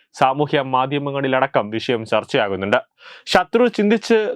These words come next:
തീരുന്നിടത്ത് നിന്നും ചിന്തിച്ചു തുടങ്ങുന്ന ശീലമുള്ളവരാണ് ആർ എസ് എസുകാർ. അതിൽ ഒരാളാണ് പ്രധാനമന്ത്രി നരേന്ദ്രമോദി.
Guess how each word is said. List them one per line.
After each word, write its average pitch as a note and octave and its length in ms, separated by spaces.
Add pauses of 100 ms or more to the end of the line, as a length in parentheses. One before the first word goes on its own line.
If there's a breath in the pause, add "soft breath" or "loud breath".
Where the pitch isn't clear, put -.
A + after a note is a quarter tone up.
തീരുന്നിടത്ത് F3+ 600
നിന്നും E3 340
ചിന്തിച്ചു E3 340
തുടങ്ങുന്ന D#3 440
ശീലമുള്ളവരാണ് C#3 840
ആർ G#2+ 220
എസ് A#2+ 140
എസുകാർ. A2 300 (380)
അതിൽ B2 320
ഒരാളാണ് A#2+ 440
പ്രധാനമന്ത്രി A#2 640
നരേന്ദ്രമോദി. G#2 640